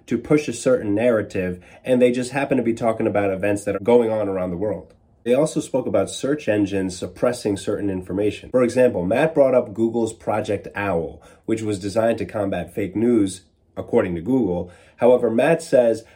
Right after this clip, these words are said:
that it's really about pushing people towards more authoritative sources of information. But that can be tricky because who decides what's authoritative?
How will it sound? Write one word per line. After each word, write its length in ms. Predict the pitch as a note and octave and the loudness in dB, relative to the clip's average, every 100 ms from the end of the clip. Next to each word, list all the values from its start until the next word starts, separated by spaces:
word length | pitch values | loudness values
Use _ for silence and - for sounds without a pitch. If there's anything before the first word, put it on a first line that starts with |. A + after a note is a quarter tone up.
| _ | _
that 420 | F#2+ G#2+ A2 A2 | -2 0 2 -2
it's 220 | A2 - A2 | -4 -8 -4
really 320 | B2+ C3+ B2 | 0 2 2
about 340 | G#2+ G#2+ G#2 | 2 0 -2
pushing 480 | - C3+ - B2 A#2+ | -4 -4 0 0 0
people 300 | A#2+ A2 G#2+ | -2 -4 -4
towards 340 | - A2 F#2+ | -2 -4 -2
more 240 | G2+ G#2+ G2 | 0 0 0
authoritative 920 | F2+ - G#2+ G#2+ G2+ A2 G2 F2+ - | -2 -2 2 0 0 -4 -2 -4 -8
sources 500 | - - A2 G#2 G2+ | -18 -8 -4 -4 -6
of 80 | F2+ | -6
information. 760 | F2 E2+ F2+ G#2 A2+ - - - | -6 -4 -2 -2 -2 -4 -14 -4
But 200 | A#2 B2 | 0 4
that 180 | C#3 C#3 | 2 2
can 100 | A#2+ | 0
be 120 | G#2 | 0
tricky 400 | G2+ F#3 F#3+ B2+ | 0 -2 0 0
because 300 | F2+ - A2 | 0 -2 -2
who 140 | C3+ C3 | 0 0
decides 460 | A2+ A#2 G#2+ G2 | 0 2 2 2
what's 240 | G#2 - - | 0 -2 -4
authoritative? 960 | F#2+ G#2 F#2 F2+ F2+ C#3+ C3+ - - | -8 -4 -2 -2 0 0 0 -4 -12